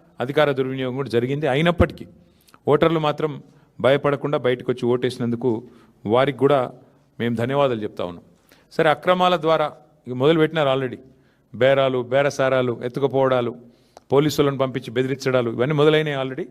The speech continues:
రాష్ట్ర వ్యాప్తంగా. ఎట్లా గెలిచిన దాన్ని, మా దగ్గర గెలిచిన దాన్ని కూడా లాక్కునే ప్రయత్నం కూడా చేస్తూ ఉన్నారు. అయినా కూడా పర్వాలేదు, కొట్లాడతాం. అయితే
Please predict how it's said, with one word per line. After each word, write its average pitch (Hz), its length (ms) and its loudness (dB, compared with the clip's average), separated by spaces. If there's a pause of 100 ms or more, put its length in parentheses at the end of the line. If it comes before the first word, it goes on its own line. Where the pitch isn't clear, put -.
(140)
రాష్ట్ర 131 240 -6
వ్యాప్తంగా. 135 520 -4 (500)
ఎట్లా 160 260 0
గెలిచిన 151 480 -4
దాన్ని, 160 440 0
మా 139 200 -2
దగ్గర 147 160 -2
గెలిచిన 143 320 -4
దాన్ని 160 160 2
కూడా 160 140 2
లాక్కునే 143 340 0
ప్రయత్నం 139 320 -4
కూడా 147 200 -6
చేస్తూ 135 260 2
ఉన్నారు. 135 240 -2 (500)
అయినా 151 180 6
కూడా 175 140 6
పర్వాలేదు, 156 380 2
కొట్లాడతాం. 135 500 -2 (1300)
అయితే 170 520 0